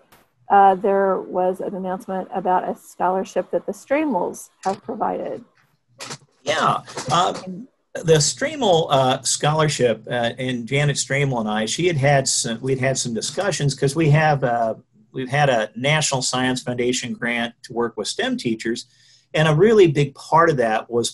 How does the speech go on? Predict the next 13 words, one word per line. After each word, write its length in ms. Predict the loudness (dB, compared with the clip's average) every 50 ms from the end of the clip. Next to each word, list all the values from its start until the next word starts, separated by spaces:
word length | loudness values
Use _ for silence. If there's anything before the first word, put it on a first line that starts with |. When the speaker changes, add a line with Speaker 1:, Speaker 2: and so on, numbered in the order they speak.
| -10 -8 -2
Speaker 2:
putting 520 | 0 0 2 2 2 2 2 2 0 -2 -6 _ _ _ _ _ _
people 480 | -6 -4 -4 -2 0 0 0 0 0 0
in, 420 | -2 -2 -2 -2 -4 -4 -6 -8 _ _ _ _ -18 -16 -14
uh, 120 | -14 -14 -16 -18 -20
cultures 600 | -4 0 2 2 2 2 2 2 2 2 2 2 0
and 80 | -2
environments 520 | -2 -2 -2 0 0 0 0 -2 -4 -6 -4
they 80 | -4
hadn't 240 | -4 -4 -4 -6 -6
had. 400 | -6 -4 -2 -2 -2 -2 -4 -6
In 80 | -4 -2
our 160 | 0 0 0
case, 440 | 0 0 0 2 2 0 -2 -4